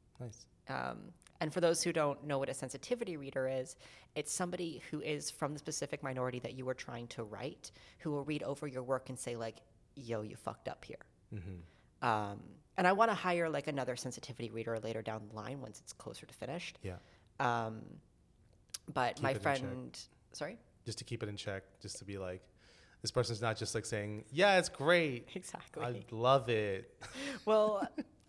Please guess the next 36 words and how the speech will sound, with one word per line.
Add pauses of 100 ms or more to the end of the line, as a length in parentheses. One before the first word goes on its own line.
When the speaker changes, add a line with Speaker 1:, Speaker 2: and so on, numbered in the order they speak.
(160)
Speaker 2:
um,
'cause
my
friend
Jess
was
my
sensitivity
reader
the
first
time
around. (280)
Speaker 1:
Yeah. (200)
Speaker 2:
Um, (1000)
and (440)
I
owe
her
the
world
and
more
for
pointing
out
so
many
things
that
I
Speaker 1:
Nice.
Speaker 2:
was
so
stupid
to.